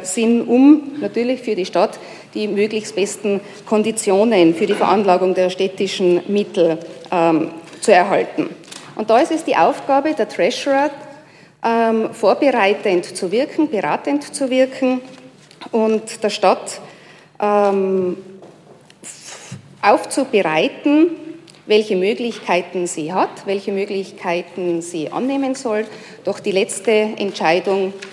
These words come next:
ähm, bleibt immer beim Gemeinderat, also bei uns. Ja,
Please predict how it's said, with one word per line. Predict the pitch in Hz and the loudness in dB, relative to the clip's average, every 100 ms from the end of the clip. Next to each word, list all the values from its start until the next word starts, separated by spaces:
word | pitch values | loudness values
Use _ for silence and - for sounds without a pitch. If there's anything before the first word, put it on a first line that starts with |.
| - - - - - - | -20 -20 -20 -20 -18 -2
ähm, | 196 202 202 196 180 | 0 2 0 -2 -4
bleibt | 190 170 175 - - | 0 0 0 -6 -4
immer | 208 196 180 185 - - - - | -2 0 2 0 -4 -16 -18 -4
beim | 151 165 | 0 0
Gemeinderat, | 165 160 185 254 240 220 220 - - - _ _ _ - | 0 -2 0 0 0 0 -2 -10 -20 -20 _ _ _ -4
also | 185 190 190 185 - - | -4 0 -2 -2 -8 -4
bei | 170 | -2
uns. | 123 - - - - - _ - - _ _ _ _ _ _ _ _ _ - | -2 -6 -10 -16 -20 -20 _ -20 -20 _ _ _ _ _ _ _ _ _ -4
Ja, | 254 202 | 2 4